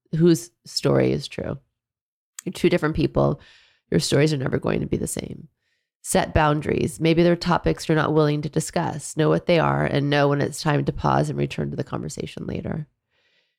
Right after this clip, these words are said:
And I'd say the fourth is professionals can help. Sometimes a therapist, a counselor, a mediator can be the kind of outside energy perspective that you need to see the bigger picture.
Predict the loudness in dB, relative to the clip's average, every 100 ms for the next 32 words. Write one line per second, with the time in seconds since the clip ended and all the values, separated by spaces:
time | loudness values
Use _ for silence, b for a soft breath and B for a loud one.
0 | _ _ _ 0 2 2 0 -6 -12 _
1 | _ _ 0 0 2 2 2 4 6 4
2 | 2 0 2 -2 0 -2 0 2 0 0
3 | -2 -2 -2 -2 -4 -8 -8 -2 0 -2
4 | -4 -14 _ -2 2 2 0 -6 -2 0
5 | 0 0 0 2 2 2 2 2 4 2
6 | -2 -10 _ -2 0 2 2 2 2 0
7 | 2 0 0 0 0 0 -4 -4 -4 -4
8 | -4 -2 -2 0 0 2 2 2 0 -6
9 | b b _ _ -2 2 4 2 0 -2
10 | -10 _ _ _ _ _ _ _ _ _
11 | _ -12 -4 -4 -2 -2 0 -2 -6 -18